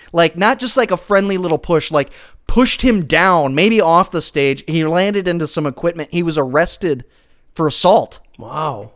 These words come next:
Speaker 1: And charged with assault. But it sounds like, I, I looked him up on Instagram, and it,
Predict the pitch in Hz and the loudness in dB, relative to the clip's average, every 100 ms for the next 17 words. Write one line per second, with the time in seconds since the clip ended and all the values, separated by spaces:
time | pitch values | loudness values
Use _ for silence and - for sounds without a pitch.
0 | - 156 - 180 180 180 175 156 - 196 | -6 -4 2 4 2 -2 -6 -6 -4 -2
1 | 127 - _ - 165 214 208 208 214 208 | -4 -8 _ -6 2 4 4 0 0 2
2 | 214 208 185 175 - 160 151 151 165 175 | 0 0 0 -2 -2 -2 0 0 0 -2
3 | 196 180 160 165 - 143 139 139 143 147 | -2 -2 -2 -4 -6 -4 -2 -2 -4 -8
4 | - 151 127 120 117 131 _ - _ _ | -8 -8 -6 -6 -6 -8 _ -20 _ _
5 | - 139 135 135 151 | -4 -2 0 -2 -6